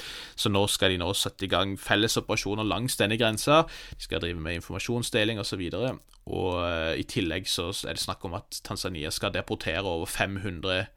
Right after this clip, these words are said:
mistenkte jihadister da, eh, til Mosambik for at de skal kunne,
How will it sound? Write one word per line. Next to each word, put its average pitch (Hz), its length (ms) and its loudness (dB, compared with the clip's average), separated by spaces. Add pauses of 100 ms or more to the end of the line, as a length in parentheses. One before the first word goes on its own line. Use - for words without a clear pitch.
(120)
mistenkte 107 840 0
jihadister 87 600 -4
da, 85 140 -2 (520)
eh, 87 260 -2 (140)
til 98 400 2
Mosambik 101 560 0
for 85 140 -4
at 82 80 -6
de 82 140 -6
skal 85 280 -4
kunne, 78 540 -10